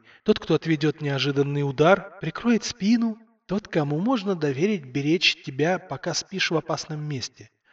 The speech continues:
Так я скажу про себя с Багиром. Есть «товарищ». Тоже древнее слово. Купцы, ведущие один караван с общим товаром. Тот, кто всегда будет играть честно, кому можно доверить свои ценности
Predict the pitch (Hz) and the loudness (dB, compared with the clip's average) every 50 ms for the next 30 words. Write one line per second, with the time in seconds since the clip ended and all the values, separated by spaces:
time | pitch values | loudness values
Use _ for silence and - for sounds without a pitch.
0 | _ _ _ - 247 240 - 233 196 - - - 156 143 180 214 - - 180 160 | _ _ _ 0 0 0 2 -2 -2 -2 0 -2 -2 0 0 -2 0 0 -2 -2
1 | 143 - - 160 139 156 202 226 220 - 170 151 139 - 190 190 165 151 131 120 | 0 0 -2 0 4 4 4 4 4 0 -6 -8 -4 -2 -2 -2 -2 -4 -8 -8
2 | 107 101 98 98 - _ _ _ _ - - - - _ - 127 147 226 240 - | -10 -10 -12 -16 -20 _ _ _ _ -20 -20 -20 -20 _ -10 0 4 4 4 4
3 | - - - - _ _ - 214 - - 254 226 185 156 131 117 110 104 - - | 2 -6 -12 -16 _ _ 2 2 4 6 6 6 8 6 4 0 -4 -8 -6 -4
4 | - - - - - _ _ _ - - - _ _ - 185 226 233 - 277 220 | -4 -4 -4 -8 -14 _ _ _ -20 -20 -20 _ _ 2 4 4 6 6 4 4
5 | 190 202 214 214 208 220 240 247 247 - - - 151 143 135 131 123 135 131 - | 6 6 6 6 6 4 0 0 0 0 -2 -2 -2 0 0 0 -2 -6 -8 -10
6 | _ _ - - - _ _ - 202 185 - - - 233 240 208 208 175 151 190 | _ _ -20 -20 -20 _ _ -2 -2 -2 -2 -4 0 0 2 4 2 0 2 0
7 | 214 - - - 185 175 170 160 160 160 151 143 165 202 202 - - 170 156 151 | 2 2 2 4 4 4 4 4 2 0 0 0 -2 -2 -2 -2 0 0 2 4
8 | 156 208 247 233 - - 208 202 - - - 190 180 - - 180 175 156 160 131 | 4 4 4 2 0 0 0 0 0 -2 -2 -2 -4 0 0 0 0 0 0 -2
9 | 117 104 104 104 104 - _ _ _ _ _ - - - _ _ 170 165 - - | -2 -4 -8 -12 -14 -18 _ _ _ _ _ -20 -20 -20 _ _ -4 -4 -4 -4
10 | - 170 - - - 180 165 156 170 160 147 160 151 160 151 170 156 151 156 151 | -6 -6 -4 -2 -4 -4 0 0 0 2 2 -2 -4 -2 -4 -2 0 0 0 0
11 | 143 - - - - 208 - - - 147 131 120 - - - - _ - 170 165 | 0 2 0 2 2 2 -2 -2 -4 -6 -10 -10 -10 -16 -20 -20 _ -2 0 2
12 | 180 196 208 233 226 202 202 196 170 147 156 160 160 175 196 208 190 - - - | 2 2 2 2 0 0 0 -2 0 2 2 2 4 4 2 0 0 -2 -4 -2
13 | 160 165 160 147 - - - 180 202 202 185 160 135 - - - 135 123 | 0 0 0 0 -2 -2 -2 0 0 0 -2 -4 -4 -6 -10 -10 -12 -12